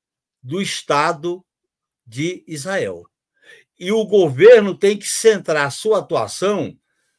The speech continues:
na mobilização da opinião pública internacional, chamar a responsabilidade os organismos multilaterais, em especial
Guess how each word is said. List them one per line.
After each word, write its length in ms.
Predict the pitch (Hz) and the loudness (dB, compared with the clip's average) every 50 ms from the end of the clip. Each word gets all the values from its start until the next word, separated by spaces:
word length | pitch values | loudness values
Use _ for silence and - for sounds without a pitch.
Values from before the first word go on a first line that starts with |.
| _ _ | _ _
na 200 | - 156 180 185 | -6 -4 -2 -2
mobilização 1120 | 175 - 214 247 262 202 240 233 220 233 214 156 190 190 175 143 - - - 220 240 247 233 | 2 6 8 8 8 6 2 -4 -2 -4 -2 0 2 0 0 0 -2 -4 -2 -2 -2 -2 0
da 100 | 208 202 | 0 0
opinião 520 | 190 170 - - 196 180 180 175 170 147 | 0 0 -2 -6 -6 -6 -4 -4 -6 -6
pública 340 | 139 156 156 139 139 - 185 | -6 -6 -8 -8 -8 -12 -14
internacional, 1000 | 175 - 190 165 151 160 160 143 131 - 139 110 98 104 110 120 127 139 135 _ _ _ _ - - - _ | -10 -6 -4 -4 -2 -4 -6 -6 -6 -4 -4 -4 -4 -4 -4 -4 -4 -4 -6 _ _ _ _ -20 -20 -20 _
chamar 540 | - - - - 190 185 185 190 220 262 254 | -10 -8 -2 -2 0 0 0 2 4 4 4
a 40 | 196 | 4
responsabilidade 1400 | 180 208 226 208 - - - - 202 202 175 139 - - 190 190 175 180 170 156 131 127 139 139 143 139 139 | 4 2 2 2 0 -4 -6 -6 -6 -6 -6 -4 -2 -2 -2 0 0 -2 -4 -4 -2 0 0 0 0 -2 -4
os 140 | 147 139 127 | -6 -4 -2
organismos 720 | 165 175 180 160 165 165 156 160 170 175 170 139 139 156 | 0 0 0 2 2 0 0 0 -2 -4 -4 -4 -6 -6
multilaterais, 1160 | 175 208 233 240 226 - 196 180 180 170 135 156 151 123 120 123 131 135 143 151 143 - - _ _ _ - | -4 -4 -4 -6 -6 -6 -2 0 0 0 2 2 0 0 2 0 0 0 0 -2 -6 -12 -18 _ _ _ -4
em 160 | 190 220 247 | 0 0 0
especial 920 | 220 - - - - 226 220 196 - - 156 143 143 151 170 185 190 190 | 0 -2 -4 -2 2 2 2 2 2 -2 0 2 2 2 2 0 -2 -6